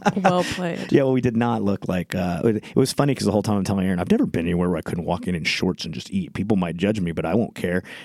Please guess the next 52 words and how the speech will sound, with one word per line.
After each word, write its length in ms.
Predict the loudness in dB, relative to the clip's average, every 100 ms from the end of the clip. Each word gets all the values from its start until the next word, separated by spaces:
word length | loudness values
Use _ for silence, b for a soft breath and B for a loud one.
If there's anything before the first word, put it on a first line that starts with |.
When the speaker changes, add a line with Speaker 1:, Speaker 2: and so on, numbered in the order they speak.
| 0
Speaker 2:
And 100 | 2
we 80 | 4
walked 380 | 2 0 0
up 180 | 0 2
and 60 | 0
I 60 | -2
kept 180 | -2
telling 200 | 0 0
Aaron, 120 | 2 0
like, 120 | 0
"Yeah, 60 | 2
we'll 180 | 2
just 160 | 0 0
get 100 | 0
a 60 | 2
table. 320 | 0 0 0
We'll 60 |
get 120 | 0 0
a 40 |
table." 240 | 2 2
And 100 | 0 0
Aaron 160 | 0
was 120 | 2 0
looking 160 | 0
at 40 | -2
me 80 |
like 120 | 0 0
I 80 |
was 120 | 0 0
an 120 | -2
idiot. 400 | 0 2 0 -2 B B B
And 100 | 2
we 120 | 4
walked 320 | 2 0 2
up 180 | 2 4
and 80 | 2
I 60 | 2
was 120 | 2
like, 180 | 0 0 _ b b _ -4
"Oh, 360 | -2 -2 -4 -8 B B B _ -20 -2
I 140 | 2 2
am 120 | 2
not 200 | 0 0
getting 220 | -4 -2
into 160 | -4 -6
this 180 | -6 -6
place." 480 | -6 -4 -2 0 0
<laughs> 1900 | 4 4 4 4 2 2 2 0 0 0 0 2 -2 0 -2 0 0 0 2
Everyone 520 | 2 4 4 2 2
gave 220 | 2 2
us, 240 | 2 0 0
like, 380 | 0 0 -4